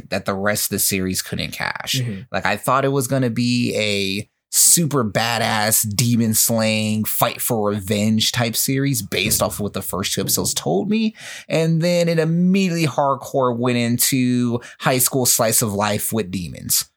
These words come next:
Speaker 2: Right,
Speaker 1: <laughs>
Speaker 2: exactly. And I'm not exactly sure, like, how the manga goes, but from
Speaker 1: Mm.
Speaker 2: what I've seen from the anime, it's, it's a, honestly,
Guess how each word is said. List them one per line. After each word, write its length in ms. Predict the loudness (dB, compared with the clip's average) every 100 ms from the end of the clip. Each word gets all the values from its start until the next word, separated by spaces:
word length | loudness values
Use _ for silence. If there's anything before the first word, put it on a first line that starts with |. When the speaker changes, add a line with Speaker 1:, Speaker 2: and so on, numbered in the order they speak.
| -4
Speaker 2:
Right, 280 | 0 2 2
Speaker 1:
<laughs> 40 |
Speaker 2:
exactly. 640 | 2 0 0 -2 -2 -4 -6 -12 -4
And 120 | 0
I'm 80 | 2
not 180 | 2 2
exactly 340 | 2 0 0
sure, 180 | 0 2
like, 160 | 2 2
how 180 | 0
the 140 | 0 -2
manga 440 | -4 -2 0 0
goes, 340 | 0 2 2 0 -8 -2
but 100 | 0
from 140 | 2
Speaker 1:
Mm. 40 |
Speaker 2:
what 100 | 2 2
I've 120 | 0
seen 180 | -2 -2
from 160 | -4
the 160 | -6 -6
anime, 520 | -4 -2 0 0 -2 -6 -14 -4
it's, 260 | -4 -4 -12 _ 0
it's 160 | 0
a, 80 | 2
honestly, 560 | 2 2 0 2 0